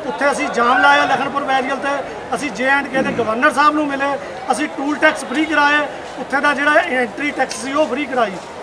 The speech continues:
ਉਹ ਤੋਂ ਬਾਅਦ ਸ਼੍ਰੀ ਅਮਰਨਾਥ ਯਾਤਰਾ, ਸ਼੍ਰੀ ਨੈਣਾ ਦੇਵੀ ਮਾਤਾ, ਸ਼੍ਰੀ ਚਿੰਤਪੂਰਨੀ ਮਾਤਾ ਦੇ ਜਦੋਂ ਚਾਲੇ ਸਟਾਰਟ ਹੁੰਦੇ ਨੇ ਉਦੋਂ ਟੂਲ ਟੈਕਸ ਲਏ ਜਾਂਦੇ ਨੇ, ਅਸੀਂ ਉਹ ਟੂਲ ਟੈਕਸ ਫ੍ਰੀ ਕਰਾਏ ਮਾਤਾ ਦੇ ਸ਼ਰਧਾਲੂਆਂ ਲਈ।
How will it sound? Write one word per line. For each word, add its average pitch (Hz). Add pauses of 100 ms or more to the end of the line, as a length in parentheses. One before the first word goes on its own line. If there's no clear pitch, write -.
(240)
ਉਹ 262
ਤੋਂ 311
ਬਾਅਦ 302
ਸ਼੍ਰੀ 285
ਅਮਰਨਾਥ 277
ਯਾਤਰਾ, 269 (580)
ਸ਼੍ਰੀ 311
ਨੈਣਾ 269
ਦੇਵੀ 285
ਮਾਤਾ, 254 (340)
ਸ਼੍ਰੀ 269
ਚਿੰਤਪੂਰਨੀ 285
ਮਾਤਾ 262
ਦੇ 262
ਜਦੋਂ 262
ਚਾਲੇ 254
ਸਟਾਰਟ 247
ਹੁੰਦੇ 247
ਨੇ 269 (380)
ਉਦੋਂ 311
ਟੂਲ 302
ਟੈਕਸ 277
ਲਏ 269
ਜਾਂਦੇ 262
ਨੇ, 277 (400)
ਅਸੀਂ 302
ਉਹ 330
ਟੂਲ 311
ਟੈਕਸ 277
ਫ੍ਰੀ 269
ਕਰਾਏ 269
ਮਾਤਾ 254
ਦੇ 262 (300)
ਸ਼ਰਧਾਲੂਆਂ 254
ਲਈ। 254